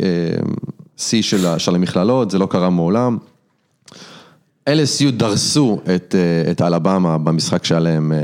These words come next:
שבעצם בעונה הרגילה, אתה יודע, זה היה משחק מאוד גדול, ניק סייבן וכל הטה-טה-טה, אה, ובעצם המשיכו הלאה. יש להם מאמן, שאם אתה שומע אותו מדבר,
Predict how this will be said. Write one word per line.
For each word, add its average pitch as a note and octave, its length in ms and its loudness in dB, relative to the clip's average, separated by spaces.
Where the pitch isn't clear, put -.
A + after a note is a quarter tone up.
שבעצם E2 600 -2
בעונה F2 260 2
הרגילה, F#2 500 0
אתה F#2 100 -2
יודע, E2+ 180 0
זה D#2+ 100 -2
היה D#2 60 0
משחק - 280 -4
מאוד F2+ 160 0
גדול, F2+ 320 0
ניק F2+ 160 -2
סייבן A2 440 -2
וכל - 280 -2
הטה-טה-טה, - 600 -2
אה, E2+ 60 0
ובעצם F#2+ 340 0
המשיכו F2+ 500 0
הלאה. A#2+ 220 0
יש G#2 160 -2
להם G#2 120 2
מאמן, F#2+ 420 2
שאם A2 180 2
אתה F#2 140 0
שומע F#2+ 240 0
אותו G2+ 200 0
מדבר, F#2 500 0